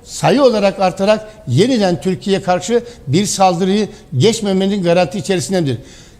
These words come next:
Şimdi Adalet ve Kalkınma Partisi bu konuda henüz ne yapacağını da kararına vermiş değildir. Geride kalan zaman diliminde iki kere yürüt-, yürütülen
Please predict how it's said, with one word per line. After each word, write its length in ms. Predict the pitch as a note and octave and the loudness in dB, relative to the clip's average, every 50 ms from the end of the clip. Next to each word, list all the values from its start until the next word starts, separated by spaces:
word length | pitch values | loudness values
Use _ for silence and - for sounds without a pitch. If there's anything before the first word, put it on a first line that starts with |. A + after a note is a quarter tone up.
| - - | -18 -10
Şimdi 400 | - - B3 B3+ D4 C#4 B3 - - - - - - - - E3+ D3 D3 E3+ - - - - - - - - | -4 -2 -2 0 2 2 2 2 0 -4 -14 -18 -20 -14 -8 -4 -4 -4 -4 -4 -8 -16 -20 -20 -20 -6 -2
Adalet 400 | - F#3 G#3 A#3+ C#4 D4+ C#4+ D4 | 0 2 4 4 4 4 4 2
ve 60 | C4 - | 0 0
Kalkınma 480 | - A3+ A#3 A3+ - B3+ B3+ C4 C#4 | 2 2 0 0 0 0 2 2 2
Partisi 560 | C4 B3+ A#3+ A#3 A#3 A#3+ - - C4 C#4+ D4 C#4+ - - - - - - - - | 2 2 2 2 2 0 -2 -2 0 -2 -2 -4 -10 -20 -20 -20 -20 -16 -6 -2
bu 220 | C3 C#3+ A#3+ C#4+ | 0 2 2 2
konuda 500 | - B3+ A#3+ A3+ A3+ G3+ B3 C4+ C#4 C4+ - - - - - - - | 2 2 2 2 2 2 2 2 2 -2 -6 -12 -20 -20 -12 -2 0
henüz 440 | G#3+ C#4 C4+ C4 B3+ - - - - - - - - - | 2 2 2 2 0 -2 -6 -10 -14 -18 -20 -16 -10 -4
ne 180 | C#3+ D3 G3+ | 0 2 4
yapacağını 540 | C#4+ D#4 C#4+ G3+ A3+ G#3+ F3+ G#3+ G3 F#3+ F#3+ | 4 4 4 2 2 0 2 2 2 2 0
da 60 | F#3+ | 0
kararına 420 | - - F#3 F3 E3+ E3+ E3 D#3+ D3 | 0 0 2 2 2 2 0 0 2
vermiş 380 | D#3+ D#3+ D3+ D#3 C#3 - - | 0 0 0 0 -2 -2 -2
değildir. 340 | F3 D3+ C3+ B2 B2 A#2+ B2+ - - - - - - | -2 0 0 0 -2 -4 -6 -12 -20 -20 -16 -8 -2
Geride 320 | C3 D#3 G3 G#3+ B3 C#4+ C4+ | 2 2 2 4 4 2 2
kalan 260 | - A#3+ A#3 B3 B3+ | 2 2 2 2 2
zaman 440 | A3+ E3+ G3+ G#3 A3 A#3+ C4 A#3 F3 | 2 2 2 2 2 2 0 0 0
diliminde 580 | G#3 G3 G#3 G3+ G3+ G#3 F#3+ G3+ F#3 D#3+ B2 - - - - - - - - | 0 0 0 2 2 2 2 2 0 0 -2 -8 -14 -20 -20 -20 -6 -2 -2
iki 260 | G#3+ - - D4+ C4+ | 0 2 0 0 0
kere 280 | - A#3+ A3 A3 F#3+ B2 - | 2 2 2 2 0 0 0
yürüt-, 360 | F3 G#3 G#3 G3+ - - - | 0 0 0 -2 -4 -2 0
yürütülen 520 | F#3+ G3 G3 G3 G3+ G#3+ G#3+ G#3 F#3+ E3 | 0 0 0 0 -2 0 2 2 0 0